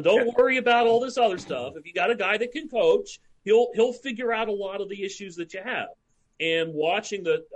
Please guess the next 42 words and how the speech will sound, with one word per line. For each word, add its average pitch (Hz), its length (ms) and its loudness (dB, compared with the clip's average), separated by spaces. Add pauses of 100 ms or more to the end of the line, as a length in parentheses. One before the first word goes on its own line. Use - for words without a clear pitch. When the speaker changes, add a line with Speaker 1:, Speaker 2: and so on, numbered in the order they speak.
(140)
Speaker 1:
I 143 40 -4
love 170 320 -2
that 143 160 -2
East 135 160 -14
Tennessee 123 340 -12
State 120 300 -6
team 104 200 -14
a 95 40 -18
couple 104 260 -16
years 98 240 -20
ago. 101 140 -12
Speaker 2:
Oh, 113 140 -2
Speaker 1:
Out 104 60 -4
of 104 120 -4
Speaker 2:
yeah. - 40 -2
Speaker 1:
everybody 208 380 -4
in 185 80 -6
the 175 60 -8
country, 139 400 -8
I 120 100 -6
felt 135 240 -6
like 123 260 -6 (300)
they 170 180 0
might 175 220 0
have 160 100 -4
been 139 200 -6
more 151 280 0
robbed 143 440 -4
than 120 200 -8
anybody 117 640 -8 (260)
by 127 180 -2
the 127 80 -6
pandemic. 127 600 -6
There 147 160 -2
you 143 120 -4
go. 135 380 0 (340)
Um, 135 300 2
Speaker 2:
Yeah. 131 240 4
Speaker 1:
you 143 80 -6
know, 120 120 -6 (120)
I 156 60 -6
just, 170 260 -10